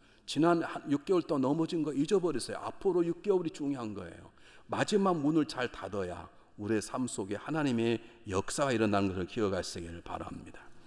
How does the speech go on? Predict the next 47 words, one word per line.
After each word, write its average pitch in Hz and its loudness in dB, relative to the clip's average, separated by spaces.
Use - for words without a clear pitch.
세 151 6
번째 214 4
중요한 151 4
게 117 2
뭐냐? 107 0
위기가 160 2
올 117 2
때, 120 -4
생각지 185 -4
못할 110 -4
때, 95 -8
"이제는 170 4
끝났나?" 196 2
그럴 135 0
때 117 -4
더 120 -2
큰 - -6
쓰나미가 190 0
밀려올 127 0
때 117 -12
해야 127 -8
될 117 -4
가장 104 -8
중요한 104 -6
게 98 -6
역시 - -10
기도밖에 139 -6
없습니다. - -4
여러분, 113 6
구 - 2
절 151 6
한번 123 6
보시기 104 0
바랍니다. 92 -8
구 120 -2
절 117 2
마지막에 98 0
"이제 190 12
내 180 12
손을 202 6
힘있게 247 6
하옵소서라고." 170 2
기도했다는 156 0
거예요. 127 2
이게 156 0
무슨 160 -2
말입니까? 190 -4